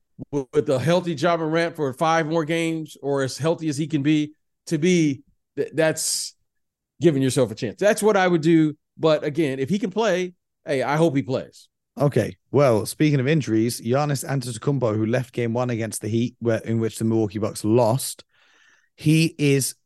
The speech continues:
Speaker 2: going to be, is he gonna be missing game two? Um, there's optimism surrounding him, according to Shams, but I don't know if there's been an update ever since. He's listed as doubtful. Um, I don't know if that's right.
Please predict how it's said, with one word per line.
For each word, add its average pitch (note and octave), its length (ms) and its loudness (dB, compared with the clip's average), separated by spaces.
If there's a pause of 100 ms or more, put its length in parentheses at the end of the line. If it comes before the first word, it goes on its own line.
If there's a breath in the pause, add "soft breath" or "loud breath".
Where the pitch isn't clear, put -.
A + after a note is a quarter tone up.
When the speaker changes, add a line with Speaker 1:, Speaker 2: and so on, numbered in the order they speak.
(160)
Speaker 2:
going D3+ 300 0
to - 180 -8
be, C#3 240 -4
is A2 80 -4
he A2+ 80 -8
gonna A#2 180 -2
be A2 140 -2
missing A2 340 -4
game B2 220 -2
two? C#3+ 260 -4 (560)
Um, A2+ 480 2
there's B2 220 0
optimism C3 580 -2
surrounding A2+ 640 -2
him, G#2 360 -6 (140)
according G#2+ 440 -2
to - 40 -8
Shams, A2 380 0
but A2 160 -2
I G#2+ 140 2
don't A#2+ 240 0
know A2+ 140 0
if A2 120 -2
there's G#2+ 160 -2
been G#2+ 140 -6
an G#2 100 -4
update G2+ 540 -6 (840)
ever A2 220 0
since. A2 320 0
He's A2+ 180 0
listed C3+ 340 -2
as G#2 140 -2
doubtful. B2 600 -6 (840)
Um, G#2+ 760 -2
I A2+ 120 -6
don't A#2+ 100 -2
know A#2+ 120 -2
if G2+ 80 -4
that's - 240 -6
right. G#2+ 260 -4